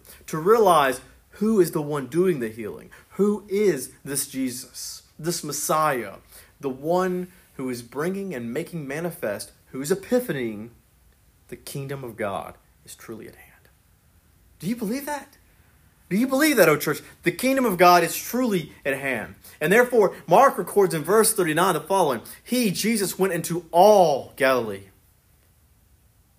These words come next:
That's a section, that's a region, it's not a town. He went into all Galilee, to all those many towns, preaching in their synagogues. That's the priority of his mission. And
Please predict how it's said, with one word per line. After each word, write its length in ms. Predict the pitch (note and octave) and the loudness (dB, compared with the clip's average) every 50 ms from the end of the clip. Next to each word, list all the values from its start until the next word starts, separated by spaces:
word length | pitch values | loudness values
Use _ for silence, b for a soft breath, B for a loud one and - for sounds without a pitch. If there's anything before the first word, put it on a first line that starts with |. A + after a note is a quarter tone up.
| _ _ - | _ _ -12
That's 160 | C3+ C3+ - | -8 -6 -4
a 60 | - | -4
section, 440 | - - - F3+ E3+ - - - A2+ | -2 0 0 0 -2 -2 -6 -10 -12
that's 120 | A2 - | -10 -10
a 60 | B2+ | -10
region, 360 | A#2+ B2 C#3+ D#3 D#3 D3 B2+ G#2+ | -10 -8 -8 -8 -8 -8 -10 -12
it's 100 | G2 - | -10 -8
not 120 | B2+ C3+ | -6 -6
a 40 | C#3+ | -6
town. 140 | C3+ C#3+ A#2+ | -6 -8 -8
He 60 | C3+ | -8
went 200 | D3 - D3 - | -8 -8 -10 -12
into 120 | - - | -8 0
all 520 | D#3+ E3+ F#3 G3+ G3+ G3 F#3+ F3 D3 C3 B2 | 6 8 10 10 10 8 8 6 4 2 2
Galilee, 340 | A#2+ B2 A#2 A2+ G#2+ G#2+ G2+ B B B - | 0 0 0 0 0 -4 -8 B B B -16
to 100 | - - | -16 -8
all 300 | - E3+ F#3+ G3+ G3 F3+ | 0 4 6 8 8 6
those 200 | D3 C#3 C3 B2 | 4 2 -6 -8
many 220 | B2 B2 B2 A#2+ A2+ | -8 -8 -8 -8 -10
towns, 500 | - - A#2+ A2 F#2+ - - D2 - - B B B B B B B _ _ | -12 -14 -14 -14 -14 -14 -16 -20 -20 -20 B B B B B B B _ _
preaching 800 | - - - - F3+ G3 F#3+ - - - A3+ G#3+ G#3 G3+ G3+ - _ | -20 -10 -4 -2 -2 -2 -2 -4 -8 -8 -6 -6 -8 -8 -10 -12 _
in 140 | - D#3 D3 | -10 -8 -6
their 120 | D3 D3 C#3 | -6 -6 -8
synagogues. 560 | - - C#3 B2 A#2 G#2+ G#2 E2+ E2+ - - _ b b b _ _ - | -8 -8 -8 -8 -10 -10 -10 -12 -12 -14 -16 _ b b b _ _ 4
That's 240 | E3+ E3+ E3+ E3+ | 4 4 4 2
the 120 | - - - | 0 -4 -4
priority 480 | - D3 C#3+ C3+ C3+ C3+ B2+ A#2+ A#2 | -2 -2 0 0 2 0 0 -2 -4
of 80 | A2 G#2+ | -6 -8
his 160 | A#2+ A2 A2+ | -10 -12 -14
mission. 400 | A2 A2 G#2+ - - - - - _ b b b b _ - | -14 -14 -14 -16 -18 -20 -20 -20 _ b b b b _ 0
And 500 | F#3 A3 A#3 - C3+ A#2 - - - - | 4 4 4 4 2 -4 -8 -14 -18 -20